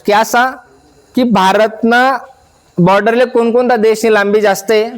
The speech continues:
कोणता कोणता देशनी कमी आहे. प्रश्न आठे काय म्हणले की भारतना बांगलादेश ह्या देशसोबत कोणता राज्याची सीमा लागत नाही.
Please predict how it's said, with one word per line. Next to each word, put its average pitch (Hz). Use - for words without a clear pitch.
कोणता 214
कोणता 208
देशनी 190
कमी 190
आहे. 196
प्रश्न 226
आठे 233
काय 226
म्हणले 226
की 196
भारतना 185
बांगलादेश 208
ह्या 190
देशसोबत 190
कोणता 208
राज्याची 190
सीमा 165
लागत 147
नाही. 151